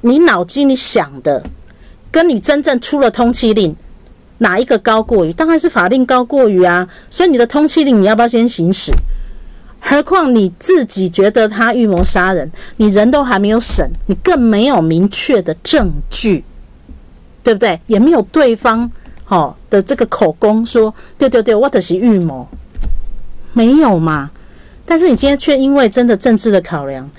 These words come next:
你先真的就很怕，你真的就不敢收。那我现在想说，到底我们主权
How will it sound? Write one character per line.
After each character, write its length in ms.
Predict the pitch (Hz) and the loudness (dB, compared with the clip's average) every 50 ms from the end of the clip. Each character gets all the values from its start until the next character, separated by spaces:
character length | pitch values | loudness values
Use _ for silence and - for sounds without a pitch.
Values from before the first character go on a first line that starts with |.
| - - - | -20 -20 -10
你 80 | - 170 | -8 -6
先 320 | - - 247 247 254 226 - | -2 0 0 0 0 -4 -4
真 180 | - 240 240 240 | -2 0 2 4
的 120 | 220 170 | 2 2
就 200 | 160 202 220 220 - - - | 2 2 0 0 0 -4 -18
很 200 | - - 175 156 151 | -12 -8 -6 -6 -6
怕， 300 | - - 233 202 151 147 156 | -6 -4 -4 -4 -4 -4 -8
你 80 | 160 | -10
真 160 | - - 269 | -4 -2 0
的 60 | 262 214 | 0 0
就 120 | 190 208 | 0 -2
不 100 | 190 - | -4 -4
敢 220 | - 175 170 - | -6 -6 -4 -2
收。 340 | - - - - 165 151 147 - - - - - - - - - | -2 -2 0 0 -2 -2 -2 -6 -10 -16 -18 -18 -20 -20 -18 -6
那 100 | - 302 | -2 0
我 60 | 247 214 | 0 2
现 100 | - 294 | 2 2
在 80 | 262 | 2
想 80 | 196 160 | 2 0
说， 240 | - - 220 226 226 - - | 0 0 0 0 0 -4 -6
到 180 | - 285 220 180 | -2 0 0 0
底 180 | 170 156 - - | 0 -2 -4 -4
我 100 | 185 170 | -4 -2
们 260 | 156 156 156 160 170 165 - - - - - - - - - - - - - - - - | -2 -2 -2 -2 -4 -6 -8 -16 -20 -20 -20 -20 -20 -20 -20 -20 -20 -20 -20 -20 -20 -10
主 260 | - - - 226 185 175 | -6 -4 -2 -2 -2 -2
权 540 | 170 - - - - 196 165 160 165 185 202 | -4 -4 -4 -2 0 0 0 0 -2 -4 -6